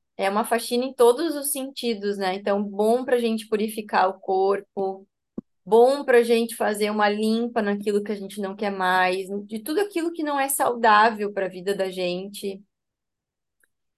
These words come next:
É... sabe, fazer, fazer mesmo esse movimento voltado, né, pra saúde. Talvez aqui um bom dia, né, pra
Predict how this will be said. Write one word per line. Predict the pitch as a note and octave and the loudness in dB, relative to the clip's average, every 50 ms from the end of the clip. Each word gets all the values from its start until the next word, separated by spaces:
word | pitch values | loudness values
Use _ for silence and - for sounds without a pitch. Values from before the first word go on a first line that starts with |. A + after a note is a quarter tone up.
| _ _ _ | _ _ _
É... | - F#3 F#3 F#3+ F#3+ F#3+ F#3+ F#3 F#3 F#3 F3+ F3+ F3+ F3+ F3+ G3 G#3 G3+ - _ _ _ _ _ _ _ _ _ _ _ _ _ _ _ | -4 -2 0 0 2 2 4 4 4 4 2 2 0 0 -2 -4 -8 -14 -20 _ _ _ _ _ _ _ _ _ _ _ _ _ _ _
sabe, | - - A3+ A3+ B3 B3 A#3+ B3 A3+ G#3 G#3 - _ _ _ _ _ _ _ _ _ - | -4 0 4 4 4 4 2 -2 -4 -4 -6 -12 _ _ _ _ _ _ _ _ _ 2
fazer, | A#3+ A#3 A#3+ A#3+ A3 G#3 A3+ A#3 B3+ C#4+ D#4 D#4+ D#4+ D#4+ D4 - _ _ - - _ _ _ _ _ _ _ _ _ _ _ _ _ _ _ _ _ _ _ _ _ _ _ _ _ _ - | 4 6 6 6 4 4 4 4 4 4 2 0 -2 -4 -6 -8 _ _ -20 -20 _ _ _ _ _ _ _ _ _ _ _ _ _ _ _ _ _ _ _ _ _ _ _ _ _ _ -4
fazer | - A#3 A3+ A3+ G#3+ A#3+ C4 | 0 2 2 4 4 2 2
mesmo | D4+ D#4 C#4 C#4 D4 C#4+ C#4+ | 2 0 0 0 -2 -2 -6
esse | C#4 - C#4+ | -8 -6 -2
movimento | C4 B3+ B3+ B3+ A#3+ C4+ B3 A#3+ A3+ A3 A#3 B3+ B3+ B3+ A#3 | 2 2 2 2 2 0 0 0 2 2 0 0 -2 -2 0
voltado, | A#3 A3+ A3 A3 A3+ A3+ F#3+ F#3+ G3 G3+ G3+ G#3 G#3 | 2 2 2 2 2 4 6 6 6 6 4 0 -4
né, | G3 F#3+ F#3+ | -4 -4 -2
pra | - G#3 G3 G3+ G3+ | 0 0 0 2 2
saúde. | G3+ - A3+ G#3+ G#3 G#3 G#3 G#3+ A3 A#3+ G#3+ G#3 G#3+ A3+ A#3 A#3 - _ _ _ _ _ _ _ _ | 2 2 2 2 2 2 0 0 0 0 -2 -2 -4 -4 -6 -6 -10 _ _ _ _ _ _ _ _
Talvez | - A3 A3 A3 A3+ A#3 A#3+ | -2 0 4 6 6 6 6
aqui | B3+ B3 B3 B3 | 4 2 -2 -2
um | B3 A#3+ | -2 2
bom | G#3+ A3+ A3+ B3 C4+ A#3+ | 4 4 4 4 4 0
dia, | G#3+ A3 A3+ A#3 A#3+ A#3 A3 | -2 -2 2 4 4 4 4
né, | G3+ G3 F#3+ G#3 G#3+ G#3 | 4 4 2 2 2 0
pra | A3 G3 F#3+ F#3 F3+ F3+ F3 E3+ F3 | 2 4 4 4 4 4 0 -2 -6